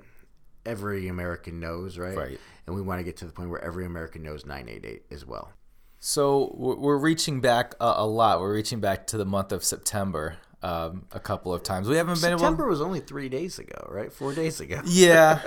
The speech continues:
Speaker 2: yeah, absolutely. It is with, with so much going on. It con-,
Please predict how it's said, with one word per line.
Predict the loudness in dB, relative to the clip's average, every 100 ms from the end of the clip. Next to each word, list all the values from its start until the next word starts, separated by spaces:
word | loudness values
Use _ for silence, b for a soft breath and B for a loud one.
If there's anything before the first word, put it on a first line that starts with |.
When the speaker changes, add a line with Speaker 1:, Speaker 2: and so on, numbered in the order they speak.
| 0
Speaker 2:
yeah, | 4 6
absolutely. | 6 4 4 4 4 2
It | 0
is | 0 0 0 -2
with, | -2 -2 -2
with | -2
so | 0 2
much | 2 0
going | 2 4 6
on. | 4 2
It | 0
con-, | -2 -4 -4